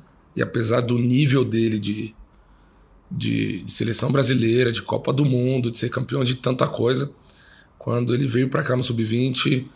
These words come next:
foi, foi muito rápida a adaptação junta, junto, junto comigo. E o que ele faz, o que ele fez por mim nesse tempo aqui agora é coisa fantástica. Então, se eu pudesse, ele estaria sempre do meu lado. Não, não largaria por nada.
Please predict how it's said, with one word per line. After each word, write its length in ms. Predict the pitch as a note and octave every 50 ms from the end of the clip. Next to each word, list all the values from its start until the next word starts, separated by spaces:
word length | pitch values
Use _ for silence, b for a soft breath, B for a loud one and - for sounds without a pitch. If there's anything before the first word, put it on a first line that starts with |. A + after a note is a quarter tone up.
| B B B B B B - - - -
foi, 840 | - - - - A2+ A#2 A#2+ A#2+ B2 B2 A#2 A2+ A2+ G#2 - - - - - - - -
foi 180 | - - C3
muito 220 | B2 C3 C3 B2+ B2+
rápida 320 | A#2+ C3 C3 A#2+ A#2 A#2+
a 20 |
adaptação 720 | A2 A2+ A2 - - A#2 A2 - - A2+ A2+ A2+ A#2+ A2+ G2+
junta, 540 | F#2+ F#2 G#2 A2 G#2 - A2+ A2 G#2+ G2+ - - - -
junto, 180 | A2 A2+ G#2+
junto 220 | G#2 A2 G#2+ G#2 -
comigo. 340 | - A2 A2+ A#2+ C3 D3 - - B B B B B B B B B B B B B B B -
E 60 | C3+
o 80 | A#2+ G#2+
que 140 | - C3
ele 100 | C#3 C#3
faz, 420 | B2+ - - A#2+ A#2+ C3 C3+ B2 A#2
o 60 | A#2
que 100 | - -
ele 120 | B2+ B2+
fez 180 | B2 - C3 B2
por 160 | - - B2+ G#2+
mim 100 | A#2 A#2+
nesse 180 | A#2+ B2 A#2 -
tempo 240 | - B2 A2+ - A#2
aqui 140 | - - A2+
agora 480 | G#2+ G#2 G#2 G#2+ A2 B2 E3 F3+ F3
é 60 | E3+
coisa 200 | - - C3 C#3
fantástica. 540 | C#3 - D#3 C#3 - B2 B2 B2 - - A#2
Então, 320 | A2 - - A2 A2+ A2+ - b b b b b
se 140 | b - B2
eu 60 | A#2+
pudesse, 640 | - D3+ B2 A#2+ B2+ B2+ - - C3 - - - F3
ele 80 | E3+
estaria 360 | C3+ A#2 A#2+ - - D3+ D#3+
sempre 240 | D#3 - - C#3+ D3+
do 80 | D#3 F3
meu 120 | F3+ F#3+
lado. 400 | G3 G3 F#3 F3+ F#3 C#3+ G#2+ G2 - b b b b b b b b b b -
Não, 160 | B2 A#2 A#2+ A#2+
não 120 | B2 B2+
largaria 480 | B2+ B2+ B2+ B2+ B2+ B2 B2 B2 C3+ C3+
por 180 | - D3+ D3
nada. 360 | D3+ D3 C3 B2+ A2+ A2+ -